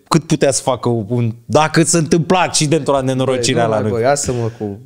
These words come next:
Speaker 2: da, aia chiar a fost o nenorocire.
Speaker 1: <laughs>
Speaker 2: Te
Speaker 1: Nu, aia a
Speaker 2: am,
Speaker 1: fost
Speaker 2: am uitat
Speaker 1: foarte
Speaker 2: care e
Speaker 1: nasol.
Speaker 2: stilul tău de ultima dată când am fost aici, Gojiga.
Speaker 1: Da,
Speaker 2: Am
Speaker 1: da.
Speaker 2: uita-, am uitat
Speaker 1: Mai,
Speaker 2: stilul ăsta al
Speaker 1: mai,
Speaker 2: tău.
Speaker 1: mai pe cinism, așa un pic.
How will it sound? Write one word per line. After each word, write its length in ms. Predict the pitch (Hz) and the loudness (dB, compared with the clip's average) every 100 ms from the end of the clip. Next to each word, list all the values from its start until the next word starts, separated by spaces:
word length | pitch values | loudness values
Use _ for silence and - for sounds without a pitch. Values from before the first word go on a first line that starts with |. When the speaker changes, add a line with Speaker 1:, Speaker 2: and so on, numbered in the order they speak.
| - | -12
Speaker 2:
da, 120 | 104 | -2
aia 280 | 104 104 117 | 0 2 2
chiar 200 | 120 143 | 2 0
a 40 | 135 | 0
fost 260 | - 127 | 0 0
o 60 | 131 | 0
nenorocire. 560 | 117 120 120 113 113 101 92 | -2 -2 -4 -4 -2 -2 -4
Speaker 1:
<laughs> 40 | - | -6
Speaker 2:
Te 120 | 110 107 107 - - - _ _ | -6 -4 -12 -14 -20 -20 _ _
Speaker 1:
Nu, 260 | - 104 95 | -2 2 4
aia 100 | 98 | 2
a 20 | |
Speaker 2:
am, 60 | 101 | 2
Speaker 1:
fost 80 | |
Speaker 2:
am 60 | 147 165 | 0 0
uitat 100 | 170 | 0
Speaker 1:
foarte 180 | - | 0
Speaker 2:
care 120 | 196 165 | 0 -2
e 40 | |
Speaker 1:
nasol. 140 | 143 | -2
Speaker 2:
stilul 200 | - 139 | 0 0
tău 200 | 135 131 | 0 0
de 140 | 120 123 | 0 0
ultima 340 | 120 117 120 | -2 -2 -2
dată 220 | 117 113 | 0 0
când 140 | 110 110 | -2 -4
am 80 | 110 | -4
fost 220 | 113 - | -6 -4
aici, 200 | 104 104 | -6 -4
Gojiga. 400 | 110 113 101 101 _ _ _ _ | -4 -2 -4 -8 _ _ _ _
Speaker 1:
Da, 520 | 135 185 127 - - | 0 2 2 -4 -12
Speaker 2:
Am 120 | 113 120 | -2 2
Speaker 1:
da. 60 | |
Speaker 2:
uita-, 220 | 214 123 | 2 2
am 160 | 147 160 | -2 0
uitat 220 | 170 170 | 0 0
Speaker 1:
Mai, 80 | 165 | 0
Speaker 2:
stilul 180 | 180 135 | 0 0
ăsta 220 | 127 117 | -2 0
al 120 | 117 113 | 0 2
Speaker 1:
mai, 140 | 139 | 0
Speaker 2:
tău. 100 | 117 | -2
Speaker 1:
mai 220 | - 120 147 | -2 0 0
pe 140 | 151 | 0
cinism, 520 | 147 - 156 127 95 | -2 0 0 0 -2
așa 240 | 95 98 95 | -6 -6 -12
un 100 | 85 | -14
pic. 200 | - | -18